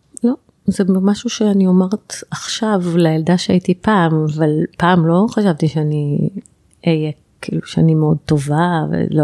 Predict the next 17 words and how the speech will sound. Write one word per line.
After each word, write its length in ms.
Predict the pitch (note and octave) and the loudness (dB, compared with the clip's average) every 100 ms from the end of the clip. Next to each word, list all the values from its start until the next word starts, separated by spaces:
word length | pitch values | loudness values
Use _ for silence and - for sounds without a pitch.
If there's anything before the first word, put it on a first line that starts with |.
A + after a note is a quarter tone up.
| D3+ | 0
לא 120 | D#3 | 0
העזתי 340 | D3 D3 - D#3 | 0 0 0 -2
להשמיע 380 | C#3+ - D#3+ | -2 -2 -2
קול, 600 | D3+ - G3 G#3 F#3 E3 D3+ | -2 -2 0 2 2 0 -2
ולא, 1200 | D3+ - - - - - - E3+ F3+ F#3+ F#3 - | -6 -8 -18 -20 -20 -20 -2 2 4 2 2 2
לא, 280 | F#3 G3 E3+ | 4 4 2
לא 80 | |
חשבתי, 640 | G#3 B3 F#3 C#3+ - - C#3+ C#3+ | 0 -2 -2 -4 -6 -6 -6 -6
ובטח, 560 | D3 F3 A3 G#3 - | -2 -2 0 -4 -2
אה, 240 | E3+ D#3 D3+ - - - - - - | -2 -2 -4 -8 -20 -20 -20 -20 -2
לכולנו 640 | F3+ E3+ E3+ E3 F#3+ G3+ | 0 2 2 4 4 4
יש 340 | F3 E3 - D#3+ | 4 2 -2 0
באיזשהו 400 | D#3 D#3+ - E3 | 0 0 -2 -2
שלב 300 | - D3+ D#3 | 0 0 0
את 80 | |
תסמונת 440 | - - D3+ D#3 D3+ | 0 0 2 2 2
המתחזה, 600 | D3+ - - D3 D3+ | 0 0 -2 -2 0